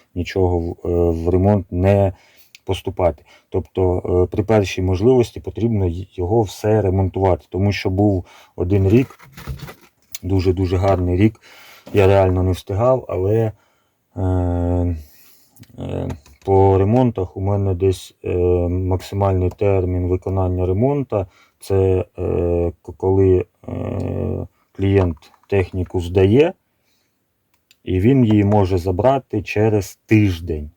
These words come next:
Це нагрузка була, ну, там просто, просто жорстка. То я її розбирав повністю, передивлювався, пер-,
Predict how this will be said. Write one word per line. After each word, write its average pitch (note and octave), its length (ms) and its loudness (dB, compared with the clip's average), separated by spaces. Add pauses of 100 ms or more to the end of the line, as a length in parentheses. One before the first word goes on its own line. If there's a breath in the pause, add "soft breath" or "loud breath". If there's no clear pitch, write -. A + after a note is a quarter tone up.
(680)
Це F#2 480 0
нагрузка G2+ 600 0
була, F#2+ 420 2
ну, F2+ 180 -2 (100)
там F2+ 140 -6
просто, F2+ 520 -6
просто F#2+ 480 -4
жорстка. E2+ 580 -4 (300 soft breath)
То G2 80 -2
я G#2 100 6
її G2 160 4
розбирав G#2+ 600 2 (340)
повністю, A2+ 600 -2
передивлювався, A#2 840 0
пер-, G#2+ 360 0